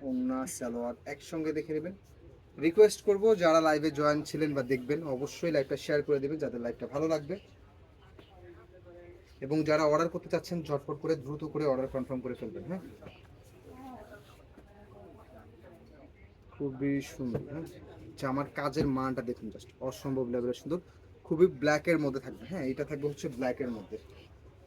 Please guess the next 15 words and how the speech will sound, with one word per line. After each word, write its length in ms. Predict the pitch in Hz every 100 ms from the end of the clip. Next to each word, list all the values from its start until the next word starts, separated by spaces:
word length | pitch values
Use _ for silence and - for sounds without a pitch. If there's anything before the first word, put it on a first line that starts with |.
| - - - - - -
সালোয়ারগুলো 460 | 143 139 139 139 139
থাকবে 160 | 139 135
একেবারে 280 | 131 135 131 123
পিওর 240 | 156 160 160
কটনের, 360 | 160 156 156 180 - - - 135
ওড়না 180 | 139 135
থাকবে 180 | 131 127 170
পাঁচ 160 | 147 135 -
হাতের 200 | 117 165
নামাজি 340 | 131 123 120 120
প্যাটার্নের 320 | 117 113 110 107
ওড়না, 180 | 98 101 95 117
রং 120 | 135 135
কষ 120 | 143 143
একেবারে 280 | 131 135 135